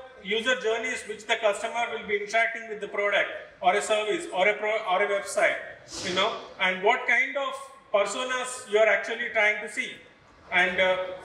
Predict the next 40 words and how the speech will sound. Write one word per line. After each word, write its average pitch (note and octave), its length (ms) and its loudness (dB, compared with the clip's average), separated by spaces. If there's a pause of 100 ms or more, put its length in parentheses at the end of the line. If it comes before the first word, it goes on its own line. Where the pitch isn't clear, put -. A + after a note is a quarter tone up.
various C4+ 360 4
personas C4 720 0 (300)
will G#3+ 140 4
be A3 100 -4
coming A#3 360 0
to C4 60 -8
the A#3 180 -2 (300)
application A3+ 580 0
or G#3 160 2
a G3+ 60 2
product, A3 500 4 (420)
and F#3+ 240 -2
what A#3 200 2
is C4 120 -6
the B3+ 200 -4
journey A3 340 2
will A3+ 220 -8
look A3 180 0
like. A3+ 260 2 (640)
So G#3 260 -2
a, A#3+ 460 2
a G3+ 60 2
journey C#4 380 2
of B3 240 2
a A#3+ 180 -2
new C4 200 -4
customer A#3 680 0
is F3 80 -10
going G#3+ 240 0
to A3 100 -6
be G#3+ 120 -4
different G#3+ 380 -2
from G#3 180 0
a, G#3 500 -2
a - 40 0
journey A3 320 4
of A3+ 180 4
an G#3+ 100 -4
existing G#3 420 -6
customer. G#3+ 380 4